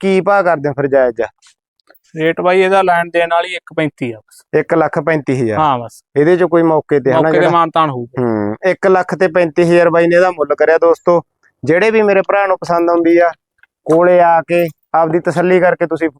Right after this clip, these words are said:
Speaker 1: ਪਸ਼ੂ ਖਰੀਦ ਸਕਦੇ ਹੋ। ਜੋਧਪੁਰ ਪਾਖਰ ਪਿੰਡ, ਬਠਿੰਡੇ ਜ਼ਿਲ੍ਹੇ ਦਾ, ਮੌੜ ਮੰਡੀ ਤੋਂ ਹੈਗਾ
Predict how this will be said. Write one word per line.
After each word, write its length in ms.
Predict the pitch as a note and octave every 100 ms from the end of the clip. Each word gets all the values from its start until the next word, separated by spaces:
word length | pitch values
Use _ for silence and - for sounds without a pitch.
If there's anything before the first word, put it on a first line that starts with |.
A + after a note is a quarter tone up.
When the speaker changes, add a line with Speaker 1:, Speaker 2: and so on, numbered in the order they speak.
| -
Speaker 1:
ਪਸ਼ੂ 240 | E3 D#3 C#3+
ਖਰੀਦ 220 | C#3+ D3
ਸਕਦੇ 360 | D#3+ D#3+ D3+
ਹੋ। 120 | F3 E3+ - _ _ _ _ _ _ -
ਜੋਧਪੁਰ 540 | C3 D3 F#3+ G3+ G3+ F#3+
ਪਾਖਰ 360 | E3+ D#3 D#3 D3
ਪਿੰਡ, 260 | D#3 D3+ F3 E3 _ _ _ _ -
ਬਠਿੰਡੇ 420 | C#3+ D#3 E3 F3
ਜ਼ਿਲ੍ਹੇ 280 | D#3+ D#3+ F3+
ਦਾ, 220 | F#3 F3+ F3 _ D3+
ਮੌੜ 260 | D#3+ F3
ਮੰਡੀ 280 | E3+ E3+ E3
ਤੋਂ 140 | E3+
ਹੈਗਾ 240 | D#3 E3